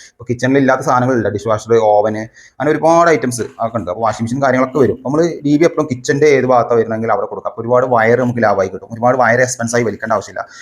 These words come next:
അതേപോലെ തന്നെ ബെഡ്റൂമുകൾ ഈ ഭാഗത്താണ് രണ്ടെണ്ണം വരുന്നത്, അതൊക്കെ നമുക്ക് ഈ ഭാഗത്തേക്ക് കൊണ്ടുവരാൻ പറ്റും കേട്ടോ. പിന്നെ അന്ന് ഞാൻ വീഡിയോ ഇട്ടപ്പോൾ പലരും പറഞ്ഞത് ഡി ബി സ്റ്റെയർ കേസിൻ്റെ അടിയിൽ വെക്കാൻ പാടില്ല എന്ന് പറഞ്ഞിട്ടുണ്ടായിരുന്നു. എന്ത് ഉദ്ദേശത്തിനാണെന്ന് എനിക്ക് മനസ്സിലായില്ല. ഇവിടെ യാതൊരു പ്രശ്നങ്ങളും ഇല്ല,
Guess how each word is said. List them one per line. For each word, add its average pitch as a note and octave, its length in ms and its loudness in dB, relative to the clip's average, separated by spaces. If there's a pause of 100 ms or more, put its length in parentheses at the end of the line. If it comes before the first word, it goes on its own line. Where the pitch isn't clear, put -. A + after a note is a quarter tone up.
(200)
അതേപോലെ A#2 280 4
തന്നെ B2 200 4
ബെഡ്റൂമുകൾ B2+ 440 2 (420)
ഈ B2+ 100 4
ഭാഗത്താണ് A2+ 320 2
രണ്ടെണ്ണം G2+ 280 -2
വരുന്നത്, G2 180 -4
അതൊക്കെ A2 220 -6
നമുക്ക് B2+ 200 -4 (100)
ഈ C3 120 -2
ഭാഗത്തേക്ക് A2 360 0
കൊണ്ടുവരാൻ G2+ 260 -2
പറ്റും F2 120 -10
കേട്ടോ. E2+ 120 -12 (120)
പിന്നെ B2+ 200 0
അന്ന് C3 160 0
ഞാൻ C#3 120 2
വീഡിയോ B2+ 180 4
ഇട്ടപ്പോൾ B2+ 240 0 (140)
പലരും A#2+ 240 2
പറഞ്ഞത് B2+ 180 2 (220)
ഡി B2 100 4 (100)
ബി D3+ 120 2
സ്റ്റെയർ B2 240 2
കേസിൻ്റെ B2 240 2
അടിയിൽ B2+ 200 4
വെക്കാൻ B2 260 0
പാടില്ല A#2 220 0
എന്ന് A#2+ 120 0
പറഞ്ഞിട്ടുണ്ടായിരുന്നു. G2 360 -4 (420)
എന്ത് B2+ 200 2
ഉദ്ദേശത്തിനാണെന്ന് C3+ 560 2
എനിക്ക് C#3+ 180 0
മനസ്സിലായില്ല. A#2+ 360 0 (120)
ഇവിടെ C3 200 -4 (260)
യാതൊരു B2 260 2 (120)
പ്രശ്നങ്ങളും B2+ 440 -2
ഇല്ല, A2 100 -2